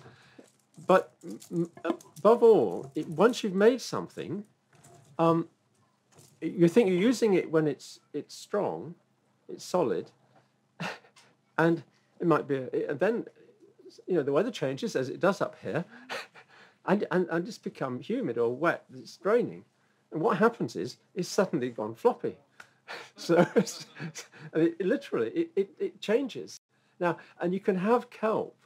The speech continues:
when I've got kelp, which is now six, seven, eight years old,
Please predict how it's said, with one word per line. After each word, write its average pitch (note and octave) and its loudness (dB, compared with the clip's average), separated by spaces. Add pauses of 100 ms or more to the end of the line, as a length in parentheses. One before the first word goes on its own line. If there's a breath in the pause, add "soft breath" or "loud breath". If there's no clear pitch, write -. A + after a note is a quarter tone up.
(180)
when D3 0
I've F#3 0
got - -2
kelp, C3+ -2
which - -10
is C#3 -10
now C#3 0 (480 soft breath)
six, - -6
seven, D3 2
eight C3+ -2
years C3+ -2
old, F2+ -2